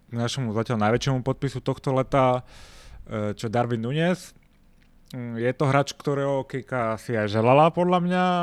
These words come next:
a vidím ten jej úsmev blahodárny.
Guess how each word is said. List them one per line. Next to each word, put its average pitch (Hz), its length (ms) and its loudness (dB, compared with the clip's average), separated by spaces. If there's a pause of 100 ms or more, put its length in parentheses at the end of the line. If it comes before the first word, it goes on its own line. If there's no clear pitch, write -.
(120)
a 151 160 -6 (600)
vidím 120 260 -10
ten 123 220 -8
jej 120 220 -4 (500)
úsmev 160 420 -4
blahodárny. 165 880 -2